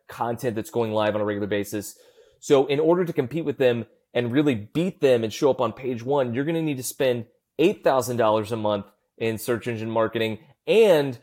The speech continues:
we're gonna need to do more organic S E O than they're doing right now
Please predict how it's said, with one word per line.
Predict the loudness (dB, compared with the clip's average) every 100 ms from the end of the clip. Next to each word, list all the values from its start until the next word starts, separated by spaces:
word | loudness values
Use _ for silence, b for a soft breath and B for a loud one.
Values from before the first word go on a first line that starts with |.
| b
we're | -2 2
gonna | 4
need | 2 -2
to | -4
do | -2 -2 -2 -4 -8
more | -4 0 2 0
organic | -4 -4 0 0 0 -4
S | -6 -2
E | 0
O | 0
than | 0
they're | -6
doing | -4 -6 -2
right | -4 -2
now | 0 0 0